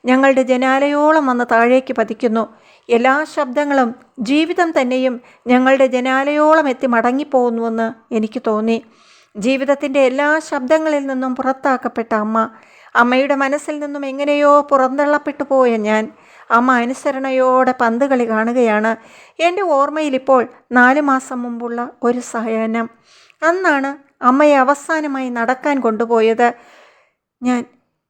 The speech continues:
പെട്ടെന്നൊരു നിമിഷം അമ്മ വി-, കൈ വിടുവിച്ച് നിരത്ത് മുറിച്ചു കടന്ന് എതിർവശത്തെ ഫുട്പാത്തിലെ തിരക്കിൽ അപ്രത്യക്ഷയായി. നഗരത്തിലെ തിരക്കിൽ ചെവി അടപ്പിക്കും വിധം പെരുമ്പറ കൊട്ടുന്ന ഹൃദയമിടിപ്പോടെ ഞാൻ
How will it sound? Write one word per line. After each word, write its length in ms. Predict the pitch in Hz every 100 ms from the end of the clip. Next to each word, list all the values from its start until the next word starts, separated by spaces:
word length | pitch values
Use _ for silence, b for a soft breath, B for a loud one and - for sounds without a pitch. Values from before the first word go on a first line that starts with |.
| -
പെട്ടെന്നൊരു 580 | 320 320 415 392 311
നിമിഷം 540 | 302 269 269 - 285 277 -
അമ്മ 220 | 254 285
വി-, 320 | 302 294 285 _ _ -
കൈ 180 | 294 349
വിടുവിച്ച് 560 | 302 269 285 - 311 311 _ 254
നിരത്ത് 360 | 285 330 339
മുറിച്ചു 360 | 311 262 277 311
കടന്ന് 640 | 262 226 247 247 - -
എതിർവശത്തെ 580 | 240 262 285 277 269 277
ഫുട്പാത്തിലെ 600 | 262 269 - 311 311 269
തിരക്കിൽ 480 | 254 247 247 240 208 -
അപ്രത്യക്ഷയായി. 1040 | 254 - 247 233 - - 233 226 240 247 - b b b b
നഗരത്തിലെ 540 | 240 247 285 302 285
തിരക്കിൽ 480 | 285 269 269 277 269
ചെവി 340 | 262 - 294 320
അടപ്പിക്കും 680 | 302 277 285 330 320 311
വിധം 280 | 285 277 269 269
പെരുമ്പറ 440 | 262 294 311 302
കൊട്ടുന്ന 380 | 294 277 285 277
ഹൃദയമിടിപ്പോടെ 1000 | 262 262 285 294 254 262 269 262 247 226 B B B
ഞാൻ 200 | 240 269